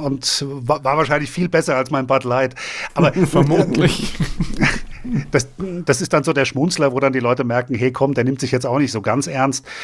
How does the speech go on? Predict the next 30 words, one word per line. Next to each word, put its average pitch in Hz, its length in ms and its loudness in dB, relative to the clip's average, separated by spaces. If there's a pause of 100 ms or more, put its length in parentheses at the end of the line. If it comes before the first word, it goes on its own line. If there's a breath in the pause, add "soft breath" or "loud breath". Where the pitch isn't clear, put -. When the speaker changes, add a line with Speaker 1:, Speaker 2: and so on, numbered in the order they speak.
(180 loud breath)
Speaker 1:
Ähm, 120 240 -2
das 120 140 -2
macht 127 200 0
man 127 80 0
halt 120 140 0
dann 120 80 0
irgendwie 117 260 -2
witzig. - 360 -2 (680 loud breath)
Ähm, 131 380 0 (240 loud breath)
aber 139 160 0
du 131 120 2
wirst 135 200 0
halt 127 120 0
nie 131 140 0
bei 147 100 2
mir 131 160 0
sehen, 127 380 0 (420 loud breath)
ähm, 120 360 0
dass 123 140 0
ich 131 120 -2
ein 123 80 -4
Bier 131 140 2
verkoste 135 480 -2
und 123 100 -4
sag, 120 220 -2
„Hey, 127 120 2
das 120 260 -4
ist, - 80 -4
keine 117 200 0
Ahnung, 117 360 0